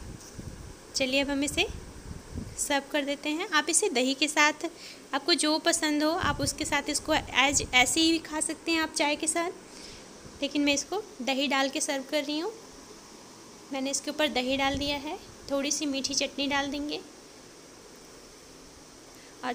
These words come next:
थोड़ी सी खट्टी चटनी डाल देंगे इमली की। आप इसे धनिया और मिर्च की ग्रीन चिली भी डाल सकते हैं। हरी चटनी के साथ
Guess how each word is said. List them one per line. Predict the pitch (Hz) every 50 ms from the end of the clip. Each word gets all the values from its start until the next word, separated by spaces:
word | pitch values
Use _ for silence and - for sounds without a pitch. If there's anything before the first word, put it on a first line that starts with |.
| 247 -
थोड़ी | 294 311 311 320
सी | - - 320
खट्टी | - - 262 254 254 285 285
चटनी | 277 311 294 - 302 311
डाल | 302 302 294 294 302
देंगे | 311 302 311 339 392 - - - -
इमली | 285 285 294 311 320 330
की। | 320 - 381 392 - - - - - - - - -
आप | 254 285 277 285
इसे | 285 - 320 330 320 311 277
धनिया | 214 220 226 247 262 277 269 269 277 294 302 311 302
और | 294 294 285 294 277 240 226 214 202 - - - - -
मिर्च | - 240 240 233 233 240 254 269 254 -
की | - - 294 262
ग्रीन | 233 247 240 247 247 254
चिली | 254 - 277 269 277 277
भी | 254 285
डाल | 269 285 269 269
सकते | 269 - 285 - - -
हैं। | 285 285 311 349 - - - - - - - - - - - - - -
हरी | - 254 254 277
चटनी | 277 302 285 294 - 294
के | 277 294
साथ | - - 294 294